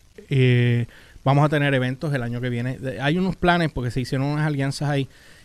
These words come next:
hay unos planes para trabajar una, unos eventos grandes, pero no creo que vayamos a poder hacer muchos,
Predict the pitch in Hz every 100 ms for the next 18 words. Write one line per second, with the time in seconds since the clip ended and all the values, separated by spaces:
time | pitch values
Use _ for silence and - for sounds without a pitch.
0 | - 143 156 143 143 - 131 123 123 127
1 | 139 151 147 147 135 - - - - 135
2 | 151 143 139 139 127 131 127 - 127 120
3 | 117 120 120 139 139 131 127 123 127 127
4 | 120 117 127 123 123 120 117 - -